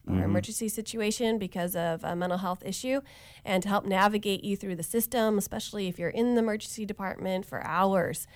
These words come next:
Speaker 1: Let's get you started with what are the next steps right away instead
Speaker 2: Yeah.
Speaker 1: of waiting.
Speaker 2: So to find the app, that they go, um, go in your app store and look up what?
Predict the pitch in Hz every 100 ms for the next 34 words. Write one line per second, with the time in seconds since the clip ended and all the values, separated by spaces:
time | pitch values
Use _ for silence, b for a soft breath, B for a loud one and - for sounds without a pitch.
0 | B B 220 220 233 220 202 - - 196
1 | 233 233 226 202 165 165 175 202 208 190
2 | 180 180 - 180 - - 180 160 175 139
3 | - - 98 92 90 - - - - -
4 | 123 113 101 - 123 120 117 117 - 98
5 | 98 90 104 104 104 95 92 87 82 98
6 | 104 101 101 104 - - 104 98 95 95
7 | 90 90 92 92 - 87 90 -